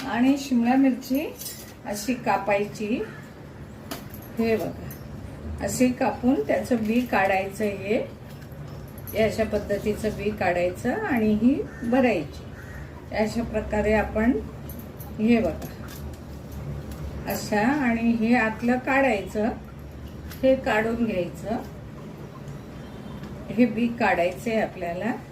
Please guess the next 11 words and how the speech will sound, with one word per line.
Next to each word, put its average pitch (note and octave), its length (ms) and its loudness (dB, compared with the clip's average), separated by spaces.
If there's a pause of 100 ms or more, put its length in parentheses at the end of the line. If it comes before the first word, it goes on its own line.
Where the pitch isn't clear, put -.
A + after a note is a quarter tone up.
(140)
हे A3+ 160 0
बघा, C#3 280 -4 (1160)
हे G3+ 140 2
असं G#3+ 320 2
काढू G3 400 0 (800)
आणि A#3 300 4
ह्या B3 300 6
शिमला G#3+ 340 -2
मिरची, G#3 460 -2 (3000)
हे F#3+ 120 0
बघा, - 340 -8